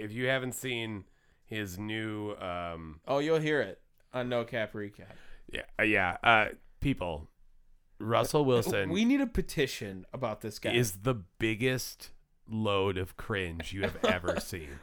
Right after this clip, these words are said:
Speaker 2: Like, I'm so ashamed to have gone to the same university. It's
Speaker 1: Wow.
Speaker 2: bad.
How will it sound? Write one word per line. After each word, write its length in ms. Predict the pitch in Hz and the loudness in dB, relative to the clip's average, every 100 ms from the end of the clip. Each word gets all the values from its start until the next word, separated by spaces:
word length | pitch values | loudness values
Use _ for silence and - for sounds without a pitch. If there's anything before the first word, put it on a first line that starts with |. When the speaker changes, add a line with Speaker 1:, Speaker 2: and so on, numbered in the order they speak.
| - | 0
Speaker 2:
Like, 220 | 208 208 | 6 6
I'm 260 | 180 202 214 | 8 6 4
so 400 | - - 208 226 | 2 4 6 6
ashamed 640 | 240 - 170 170 160 139 | 4 2 2 4 2 0
to 80 | 147 | 0
have 220 | 135 135 | 0 0
gone 500 | 135 123 127 135 143 - - - - | 0 2 2 0 -4 -8 -20 -20 -12
to 80 | 143 | -8
the 60 | 131 | -4
same 340 | 143 131 135 | -2 0 2
university. 680 | 131 117 107 107 104 90 87 - - - _ _ _ - - - | 0 0 -4 -6 -12 -12 -16 -20 -20 -20 _ _ _ -20 -20 -20
It's 440 | - - 165 165 170 | -16 -10 -4 0 0
Speaker 1:
Wow. 300 | - - - | 0 -2 2
Speaker 2:
bad. 420 | 135 127 101 95 | 2 2 -4 -12